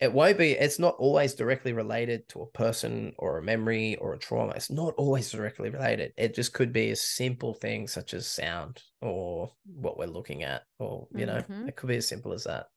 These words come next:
Speaker 2: Yeah, and it absolutely can be. That's the wild thing about social media. Going back to the beginning of this conversation, s-,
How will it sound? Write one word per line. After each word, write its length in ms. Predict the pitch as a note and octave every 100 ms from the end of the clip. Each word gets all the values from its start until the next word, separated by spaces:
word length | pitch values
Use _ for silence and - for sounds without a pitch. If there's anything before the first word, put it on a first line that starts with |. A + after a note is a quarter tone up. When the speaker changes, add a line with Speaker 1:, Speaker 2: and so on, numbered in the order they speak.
| _ _ - - _ _ -
Speaker 2:
Yeah, 220 | A#3 D4+
and 140 | - A3
it 100 | -
absolutely 600 | A3+ A3+ A#3+ B3 - A#3+
can 360 | A#3 G#3 G#3+ A#3+
be. 340 | C#4 D4+ D#4 - _ _ -
That's 300 | A3 A3+ -
the 100 | A#3+
wild 420 | G3+ G#3 G#3 G#3
thing 300 | G#3+ G#3+ A#3
about 300 | A#3+ A3+ A3 G#3+
social 360 | A#3 G#3+ A3
media. 360 | G#3+ A3+ B3+ B3+
Going 240 | G#3+ A3
back 180 | G#3+ G#3
to 80 | G#3
the 60 |
beginning 280 | G3 G3 G#3+
of 60 | A3
this 140 | A3
conversation, 640 | - A3 A3 A#3 A3+ C4 B3+
s-, 200 | F#3+